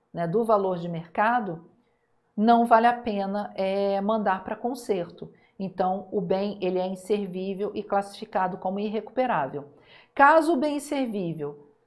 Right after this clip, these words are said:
né, ele possa ser recuperado nesse valor até cinquenta por cento do valor de mercado, ele é classificado, então, como recuperável.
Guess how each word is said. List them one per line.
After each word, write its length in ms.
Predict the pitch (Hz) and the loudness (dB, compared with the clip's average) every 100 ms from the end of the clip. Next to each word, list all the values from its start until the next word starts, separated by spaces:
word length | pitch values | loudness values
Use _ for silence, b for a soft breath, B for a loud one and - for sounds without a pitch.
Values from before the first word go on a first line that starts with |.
| _ _ _ _ _ _ _ _ | _ _ _ _ _ _ _ _
né, 320 | - 180 185 180 | -10 -4 0 2
ele 140 | 190 202 | 2 2
possa 880 | - 208 220 220 220 - 156 151 - _ _ _ _ | 2 8 10 8 4 -6 -6 -6 -16 _ _ _ _
ser 380 | - - 202 202 | -8 2 2 2
recuperado 880 | 208 - - 214 190 175 160 165 160 | -2 -4 2 4 4 2 0 -4 -6
nesse 420 | 180 196 214 214 | -4 2 2 0
valor 400 | 208 202 185 185 | 0 0 2 0
até 380 | 180 180 220 247 | 0 0 0 0
cinquenta 480 | 254 240 226 208 214 | -2 -8 -6 -6 -6
por 160 | 208 196 | -10 -12
cento 320 | 196 185 190 | -12 -10 -8
do 100 | 190 | -4
valor 280 | 196 196 185 | -2 -4 -4
de 100 | 208 | -6
mercado, 600 | 247 240 226 226 233 - | -6 -4 0 0 -2 -6
ele 180 | 226 226 | -4 -4
é 60 | |
classificado, 760 | 226 226 226 - 233 202 190 202 | -4 -8 -8 -14 -10 -6 -4 -6
então, 300 | 202 190 190 | -6 -6 -6
como 240 | - 196 | -6 -6
recuperável. 760 | 196 208 - 240 214 143 139 | -6 -10 -4 0 0 -2 -6